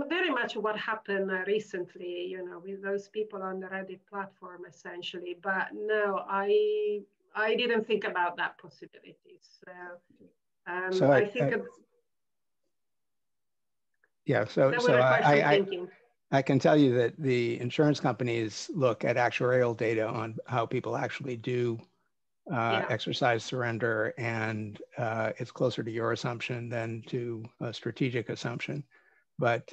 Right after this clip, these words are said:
Speaker 2: uh, there, there's some concern over whether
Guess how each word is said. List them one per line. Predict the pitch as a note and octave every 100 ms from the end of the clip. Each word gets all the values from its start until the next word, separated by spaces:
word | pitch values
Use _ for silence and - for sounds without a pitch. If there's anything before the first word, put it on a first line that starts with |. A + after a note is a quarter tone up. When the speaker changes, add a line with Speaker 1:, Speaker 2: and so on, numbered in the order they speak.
| -
Speaker 2:
uh, | C#3 A#2 A2+ A2+ A2
there, | D3 C3+ B2+
there's | B2 A2+
some | - B2+ A2+ A2 - -
concern | B2+ A#2+ - C#3 B2+
over | A#2 A2+ A2+
whether | A2 A2 A2 G#2+